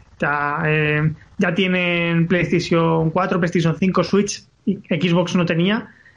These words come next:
eh, y a partir de ahí, pues, ya va a empezar a tenerlo. Eh, no han concretado, creo recordar que han concretado el momento, pero bueno, ya en algún momento podemos ya por fin jugar, pues, a los Fortnite, a los Rocket League, sin, sin tener que pagar, que era algo bastante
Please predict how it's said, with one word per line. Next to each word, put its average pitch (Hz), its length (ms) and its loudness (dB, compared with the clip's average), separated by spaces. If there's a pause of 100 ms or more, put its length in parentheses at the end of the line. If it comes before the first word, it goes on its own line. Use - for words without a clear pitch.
(320)
eh, 160 340 2
y 160 140 2
a 151 60 -2
partir 156 300 0
de 165 40 0
ahí, 180 140 0
pues, - 260 -4 (300)
ya 156 260 -2
va 143 120 -2
a 156 60 0
empezar 160 300 -4
a 165 80 -4
tenerlo. 196 520 0 (460)
Eh, 185 200 2
no 214 240 4
han 247 160 0
concretado, 220 600 2
creo 196 200 0
recordar 185 300 0
que 180 40 -2
han 180 140 0
concretado 175 720 0
el 180 160 2
momento, 185 420 2
pero 165 140 -2
bueno, 151 200 -2
ya 151 320 -2
en 147 120 -6
algún 151 180 2
momento 175 380 2
podemos 160 400 0
ya 165 180 -2
por 170 120 -4
fin 180 160 2
jugar, 190 340 0
pues, 170 160 -4
a 156 40 0
los 143 160 -2
Fortnite, 190 560 0
a 165 80 -2
los 151 440 0
Rocket 170 260 -2
League, 226 360 2
sin, 143 380 0
sin 156 140 -4
tener 147 160 -2
que 151 80 -2
pagar, 151 240 -2
que 156 60 -2
era 143 120 0
algo 165 200 0
bastante 170 600 -2